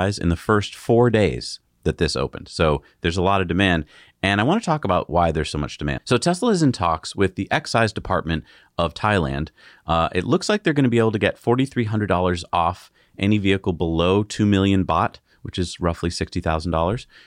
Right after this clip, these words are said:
And then it looks like an even bigger amount. We're not sure what that amount is yet, if it's over two million baht. And then one of our new editors who is visiting family in Thailand just reported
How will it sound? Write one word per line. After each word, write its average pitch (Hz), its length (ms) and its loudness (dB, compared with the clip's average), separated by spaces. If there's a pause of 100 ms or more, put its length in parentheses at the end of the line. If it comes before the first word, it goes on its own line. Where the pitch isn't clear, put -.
(200)
And 92 220 0
then 95 400 2
it 87 100 -4
looks 135 240 0
like 143 220 -2
an 101 160 0
even 92 460 2
bigger 98 280 2
amount. 139 320 2
We're 95 60 -2
not 101 180 0
sure 104 160 -2
what 95 140 0
that 87 140 0
amount 82 260 -2
is 82 160 -4
yet, 92 260 0
if 85 160 -6
it's 76 160 -10
over 95 220 2
two - 160 -8
million 67 260 -4
baht. 64 220 -6 (100)
And 110 160 6
then 170 300 4
one 139 160 4
of 156 80 2
our 143 140 4
new 147 440 6
editors 98 460 2
who 104 80 0
is 92 100 2
visiting 117 340 2
family 104 340 4
in 85 60 2
Thailand 76 440 0
just 110 220 0
reported 101 460 2